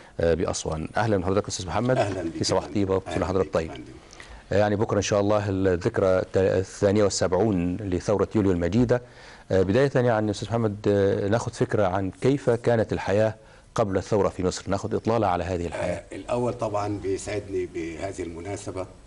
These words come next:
Speaker 2: أن أتقدم إلى القيادة السياسية وشعب مصر العظيم، آه، بهذه المناسبة العظيمة.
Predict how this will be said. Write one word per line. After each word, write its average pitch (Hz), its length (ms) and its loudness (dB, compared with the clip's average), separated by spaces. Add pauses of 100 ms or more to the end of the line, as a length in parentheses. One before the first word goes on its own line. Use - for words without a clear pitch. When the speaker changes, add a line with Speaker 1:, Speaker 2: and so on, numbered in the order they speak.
(340)
Speaker 2:
أن 82 60 -8
أتقدم 87 720 -8
إلى 82 120 -14
القيادة 92 340 -8
السياسية 87 640 0
وشعب 80 400 0
مصر 87 340 -2
العظيم، 80 520 0 (760)
آه، - 280 -6
بهذه 90 420 2
المناسبة 85 520 2
العظيمة. 67 480 0